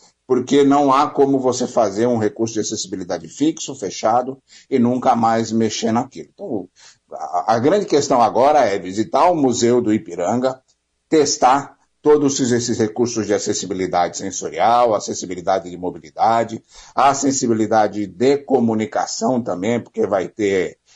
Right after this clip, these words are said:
versão em áudio, vai ter vídeo em Libras, e lá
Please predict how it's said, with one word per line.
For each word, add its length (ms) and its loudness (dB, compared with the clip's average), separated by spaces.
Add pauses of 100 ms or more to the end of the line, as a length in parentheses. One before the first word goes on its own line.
(180)
versão 520 -2
em 60 -8
áudio, 580 0
vai 180 0
ter 240 -2
vídeo 460 -2
em 120 -10
Libras, 560 -2 (300)
e 60 2
lá 400 2